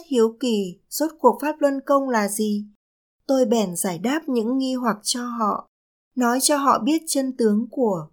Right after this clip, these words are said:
vụ tự thiêu Thiên An Môn. Sau khi họ minh bạch chân tướng, họ đều lựa chọn thoái xuất khỏi các tổ chức tà đảng mà bản thân từng tham gia. Các đồng nghiệp cũng xem video chân tướng, một số đồng nghiệp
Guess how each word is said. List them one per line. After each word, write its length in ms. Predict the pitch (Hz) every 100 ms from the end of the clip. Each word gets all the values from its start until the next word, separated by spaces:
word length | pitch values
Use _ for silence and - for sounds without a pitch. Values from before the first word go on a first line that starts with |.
| -
vụ 280 | 220 - -
tự 180 | 220 -
thiêu 340 | 254 254 254 240
Thiên 200 | 269 247
An 300 | - 254 247
Môn. 300 | 247 247 247 _ _ _ _ _ _ -
Sau 300 | - 277 262
khi 180 | 262 262
họ 260 | 240 202
minh 240 | 220 262 247
bạch 160 | 208 -
chân 300 | - 254 240
tướng, 400 | 226 202 208 262 - _ _
họ 200 | - 262
đều 220 | 220 220 208
lựa 220 | 214 208
chọn 300 | - 240 214 214
thoái 220 | 214 220
xuất 280 | - 339 -
khỏi 240 | 262 170 -
các 160 | 302 -
tổ 160 | 226 170
chức 200 | - 320 -
tà 180 | 226 180
đảng 300 | 190 190 165 _
mà 180 | 226 214
bản 260 | 196 190 165
thân 220 | 247 254
từng 280 | 233 208 175
tham 260 | 220 240 233
gia. 420 | 240 240 240 233 _ _ _ _ _ _ -
Các 160 | 330 302
đồng 240 | 254 220
nghiệp 180 | 220 208
cũng 200 | 220 226
xem 280 | 285 294 285
video 440 | 277 277 269 269 262
chân 240 | 262 269 262
tướng, 380 | 240 220 233 294 _ _ _ _
một 100 | 214
số 260 | 202 - 196
đồng 260 | 269 214 190
nghiệp 180 | 185